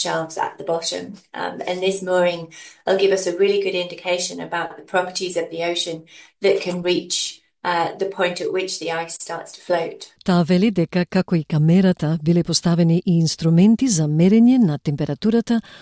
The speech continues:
Speaker 2: соленоста и длабочината на водата. Прицврстувањето ќе остане на место две до три години и ќе ги пренесува податоците назад во Австралија.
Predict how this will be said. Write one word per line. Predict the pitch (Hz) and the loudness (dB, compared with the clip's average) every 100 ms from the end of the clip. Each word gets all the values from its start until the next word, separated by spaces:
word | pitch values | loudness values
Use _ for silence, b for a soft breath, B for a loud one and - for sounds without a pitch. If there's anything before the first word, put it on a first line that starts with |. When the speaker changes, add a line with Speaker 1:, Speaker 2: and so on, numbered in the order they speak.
| B | B
Speaker 2:
соленоста | - 254 220 214 214 - 196 - | 0 2 4 4 2 2 0 2
и | 208 | 2
длабочината | 180 175 175 190 180 170 175 | 4 2 2 4 4 4 2
на | 170 | 4
водата. | 214 214 - 123 - _ _ B B B B B | 4 2 0 -6 -10 _ _ B B B B B
Прицврстувањето | 190 - 185 - 156 156 208 254 170 | 0 0 -2 -2 -2 2 4 4 0
ќе | 151 | 0
остане | 156 - 170 | -2 0 2
на | 156 143 | 2 2
место | 156 190 - 247 - | 2 2 0 -4 -4
две | 156 156 190 254 | -4 0 0 0
до | 220 165 | 0 -2
три | - 277 | 0 -2
години | 208 160 170 202 240 B B B B | 0 2 4 2 0 B B B B
и | 262 | -2
ќе | 247 | -2
ги | 214 | 0
пренесува | 180 190 285 240 226 | 2 4 4 0 -2
податоците | - 180 156 170 - 180 156 | -2 -2 0 -2 -4 -4 -2
назад | 147 147 143 147 - | 0 0 0 -2 0
во | 151 | 0
Австралија. | 151 - - 143 117 117 | 0 -2 -2 -2 -2 -6